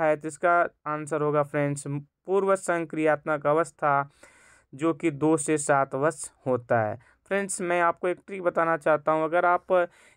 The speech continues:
जीन पियाजे की अवस्था को याद करना चाहते हैं, जिनकी चार अवस्थाएं हैं, तो आपके लिए एक ट्रिक है एस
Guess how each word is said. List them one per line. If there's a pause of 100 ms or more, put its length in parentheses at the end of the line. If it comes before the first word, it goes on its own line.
(120)
जीन
पियाजे
की
अवस्था
को
याद
करना
चाहते
हैं,
जिनकी
चार
अवस्थाएं
हैं, (240)
तो (100)
आपके
लिए
एक
ट्रिक
है (500)
एस